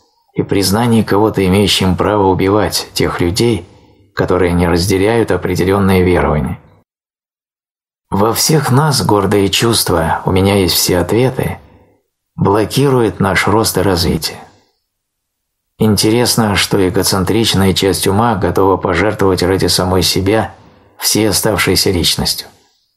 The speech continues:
Вместо того, чтобы признаться, что были неправы, люди буквально пожертвуют жизнью и любым аспектом жизни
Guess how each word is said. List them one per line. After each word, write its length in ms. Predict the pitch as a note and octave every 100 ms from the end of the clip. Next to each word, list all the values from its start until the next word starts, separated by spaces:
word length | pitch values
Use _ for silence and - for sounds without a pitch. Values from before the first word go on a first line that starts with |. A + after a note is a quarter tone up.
| _ _ _ _ _ _ _ _ _ _
Вместо 580 | - G2 G#2+ A#2+ - A#2+
того, 280 | A#2+ A2+ C3+
чтобы 320 | - A2+ G#2+
признаться, 720 | - G#2+ F#2 A#2+ A#2+ - G2+
что 240 | E2+ - F#2+
были 180 | F#2
неправы, 680 | F#2 F2+ F2+ A#2+ B2 E2 F#2+ - - - _ _ _ _ _
люди 400 | - A2+ C#3 C#3+
буквально 640 | C3 B2 - A2 C3 A#2 A2
пожертвуют 680 | G#2+ F#2 A#2+ G#2+ G#2 G#2 F#2
жизнью 600 | G2 C3 G#2 F#2 E2 D2+ - -
и 100 | -
любым 320 | F#2 F#2+ F#2
аспектом 560 | F2+ - G2+ F2 F#2+ E2+
жизни 500 | E2+ A#2 G#2+ D#2